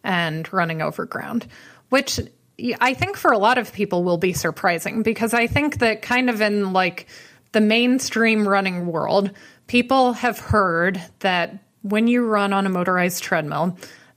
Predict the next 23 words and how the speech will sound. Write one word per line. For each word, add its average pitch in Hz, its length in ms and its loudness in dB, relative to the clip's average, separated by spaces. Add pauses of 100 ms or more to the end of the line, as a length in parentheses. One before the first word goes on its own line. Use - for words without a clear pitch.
the 196 140 2
belt 226 760 0 (440)
pushes 254 440 2
your 202 200 2
leg 180 360 0
back, - 460 -2 (400)
so 196 600 0 (160)
it 190 340 0 (580)
reduces 233 1000 0
how 202 200 2
much 196 280 0
hip - 180 -4
extension 165 600 -6
you 147 100 -6
need, 190 400 -6
and 202 160 0
it - 100 -4
reduces 196 800 -2 (280)
how 185 160 -2
much 180 280 -2
your 165 120 -2
hamstrings - 720 -4
work. - 320 -10